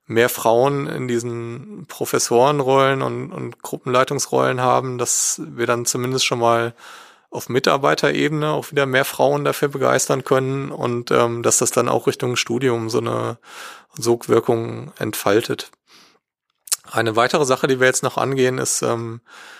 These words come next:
wir planen grad, ähm, auch nochmal so eine akademische Ratstelle zu besetzen. Da soll es um Lehrerweiterbildung gehen. Also wir wollen wirklich, ähm, Lehrer auf Dauer auch befähigen,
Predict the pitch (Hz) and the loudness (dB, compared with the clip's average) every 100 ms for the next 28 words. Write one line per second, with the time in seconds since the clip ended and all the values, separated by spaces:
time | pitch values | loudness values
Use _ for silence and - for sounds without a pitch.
0 | - _ - 113 - 113 131 131 117 120 | -20 _ -6 -6 0 2 2 2 4 4
1 | 120 - 190 123 120 113 117 123 _ _ | 2 -2 -4 -4 -4 -10 -14 -20 _ _
2 | _ - 117 - 139 131 127 127 120 117 | _ -4 -4 0 0 2 2 2 0 0
3 | 117 - - 127 117 123 127 117 110 - | -2 -2 -2 0 0 0 -2 0 2 2
4 | - 139 135 - 127 120 123 - 131 113 | 2 2 0 -2 -4 -2 -2 -2 -2 0
5 | 117 123 120 - 117 117 113 110 139 131 | 2 2 2 -2 -4 -8 -4 0 2 2
6 | 107 104 117 120 113 113 113 110 107 110 | 0 0 -2 0 -2 -2 -4 -6 -6 -4
7 | 123 175 175 120 113 113 110 117 117 120 | -4 -4 -6 -6 -4 -2 2 2 2 -2
8 | - 113 - - - - - - - - | -2 -4 -6 -10 -18 -16 -16 -16 -20 -8
9 | - 120 110 107 107 120 139 139 135 135 | 0 0 0 -2 4 4 6 6 6 4
10 | 160 _ - 110 - 113 135 135 - - | 0 _ -6 -6 2 4 6 4 4 -2
11 | - - 120 120 127 123 120 120 127 | -6 0 4 4 4 0 -2 -6 -10